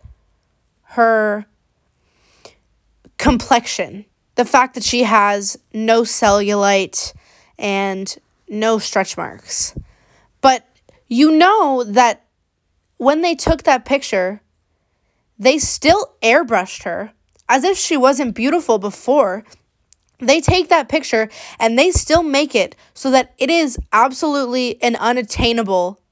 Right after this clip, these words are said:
beauty, right? And, but you still look at it and think, "I wish I looked like her," right? 'Cause comparison is a thief of joy. Comparison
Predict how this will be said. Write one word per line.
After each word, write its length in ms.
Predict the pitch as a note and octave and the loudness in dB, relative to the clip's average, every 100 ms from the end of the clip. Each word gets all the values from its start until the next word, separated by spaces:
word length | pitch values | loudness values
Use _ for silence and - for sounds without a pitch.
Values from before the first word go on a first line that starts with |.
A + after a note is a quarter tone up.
| _ _ _ _ _ | _ _ _ _ _
beauty, 460 | A3 A3+ G#3 - G#3+ _ _ _ _ _ _ _ | -6 -4 -4 -10 -20 _ _ _ _ _ _ _
right? 420 | G#3+ G3+ C4 - _ _ _ _ _ _ - | 0 2 0 -4 _ _ _ _ _ _ -2
And, 460 | A#3+ A#3+ A3+ A3 - _ _ _ _ _ _ _ | 2 2 0 -4 -12 _ _ _ _ _ _ _
but 260 | - G#3+ D4 | -4 2 2
you 240 | A#3 A3+ F4 | 0 0 0
still 580 | - - - D4 E4 D4+ | 0 -2 2 4 4 2
look 160 | C#4+ | 0
at 100 | D4 | 2
it 160 | A#3 G#3+ | 0 0
and 200 | G#3+ A3 | -4 -6
think, 460 | G#3+ G3+ F#3+ - - _ _ _ _ _ _ | -4 -4 -6 -16 -20 _ _ _ _ _ _
"I 180 | G#3 A#3 | -2 0
wish 380 | G#3+ A3 G#3 - | 0 0 -2 -6
I 100 | G3+ | -4
looked 380 | G#3+ F#3 F3+ - | -4 -4 -8 -8
like 160 | F#3+ G3+ | -8 -8
her," 360 | - - G3+ - _ _ _ _ _ _ _ _ _ _ | -8 -8 -10 -16 _ _ _ _ _ _ _ _ _ _
right? 240 | G#3+ A#3 A#3+ | 2 4 2
'Cause 160 | C#4+ | -4
comparison 800 | - B3+ B3 D#4+ D4+ A3+ F#3+ F3 - _ _ _ | -2 0 2 2 0 -6 -6 -8 -14 _ _ _
is 160 | A3 G#3 | -6 -4
a 80 | G3+ | -6
thief 320 | - C4+ C4 | -4 -4 -4
of 120 | F3+ | -8
joy. 500 | F3 F#3+ E3+ - A3 _ _ _ _ _ _ _ _ _ | -4 -4 -4 -8 -18 _ _ _ _ _ _ _ _ _
Comparison 960 | - B3 A3+ D#4 F#4 D4+ G#3+ F3+ F3 G3 | -6 -6 0 2 2 -2 -4 -4 -6 -12